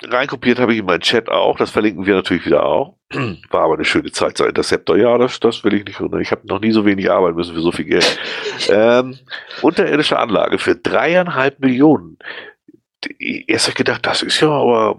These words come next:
Speaker 1: aber mal richtig gutes Geld. Und dann habe ich mir das alles mal durchgeguckt. Das ist ja komplett eingerichteter Bunker, den du da kaufen kannst.
Speaker 2: Ist ja in Hannover.
Speaker 1: Ja.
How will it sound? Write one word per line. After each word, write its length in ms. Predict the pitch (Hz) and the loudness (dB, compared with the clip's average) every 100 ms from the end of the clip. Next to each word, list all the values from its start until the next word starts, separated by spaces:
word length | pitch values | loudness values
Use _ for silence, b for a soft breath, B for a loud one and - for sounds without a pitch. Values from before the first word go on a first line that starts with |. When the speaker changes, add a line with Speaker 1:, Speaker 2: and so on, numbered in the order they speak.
| - | 0
Speaker 1:
aber 200 | 101 98 | 2 2
mal 100 | 95 | 0
richtig 260 | 98 90 80 | -2 -4 -4
gutes 300 | 82 - - | -4 -2 0
Geld. 420 | 80 78 135 - B B B B _ _ | 2 4 2 -2 B B B B _ _
Und 160 | 120 | -2
dann 140 | 120 120 | 0 2
habe 160 | 131 | 0
ich 80 | 135 | 2
mir 80 | 131 | 0
das 100 | 120 | 2
alles 180 | 98 113 | 0 0
mal 80 | 101 | 0
durchgeguckt. 440 | 104 180 - - | 2 0 -4 -6
Das 120 | - - | -8 -6
ist 160 | - | -6
ja 80 | - | -4
komplett 640 | - - - - 135 - - | -4 -6 -6 -2 -2 -2 -2
eingerichteter 680 | 143 147 127 127 - 95 | -2 2 4 2 0 -2
Bunker, 400 | 82 104 240 226 | 0 -2 0 0
den 120 | - - | -2 -2
du 100 | - | -2
da 100 | - | 0
kaufen 360 | - - - - | -2 -4 -6 -8
kannst. 400 | - - - - B B B _ _ _ _ _ _ _ _ _ _ _ _ _ _ | -8 -4 -6 -8 B B B _ _ _ _ _ _ _ _ _ _ _ _ _ _
Speaker 2:
Ist 240 | 151 147 | -2 0
ja 320 | 139 147 - - | 0 0 -2 -6
in 140 | - 85 | -2 0
Hannover. 680 | 85 107 107 156 208 233 - _ _ _ _ _ _ - | 4 4 4 2 2 0 -8 _ _ _ _ _ _ -4
Speaker 1:
Ja. 220 | - | -2